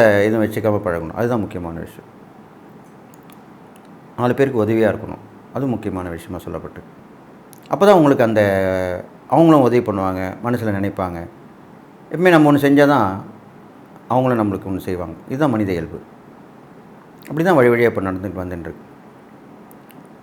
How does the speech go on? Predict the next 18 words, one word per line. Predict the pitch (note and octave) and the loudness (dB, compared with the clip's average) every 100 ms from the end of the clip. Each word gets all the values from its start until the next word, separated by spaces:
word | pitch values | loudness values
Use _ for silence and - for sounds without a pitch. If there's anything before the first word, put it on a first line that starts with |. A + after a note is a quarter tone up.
| - - - | -20 -20 -8
ஒரு | A#2+ C3 | 0 2
வீட்டுக்கு | D3+ D3 D3 | 4 4 4
வீட்டுக்கு | D3+ D3 | 4 4
இருந்தாலும் | D3+ D3+ D#3+ | 4 4 4
சரி, | F3 D#3 | 2 4
நாட்டுக்கு | B2+ B2 A#2 | 2 0 2
ஊருக்கு | D3 D3+ C#3 | 4 4 4
ஊரா | D3 | 6
இருந்தாலும் | C#3+ C#3+ E3 | 6 4 2
சரி, | F3+ | 2
நாட்டுக்கு | A#2+ A2+ G#2 | 2 0 0
நாட்டா | G2+ G2 | -2 -2
இருந்தாலும் | F#2+ F2 | -4 -8
சரி, | - - - - - - - - - | -12 -14 -20 -20 -20 -20 -20 -20 -10
நம்ம | A#2 C3 | -2 4
ஒரு | C3+ C#3 | 6 8
நாட்டுக்கு | E3 D#3+ | 6 8
ஒரு | D3+ | 8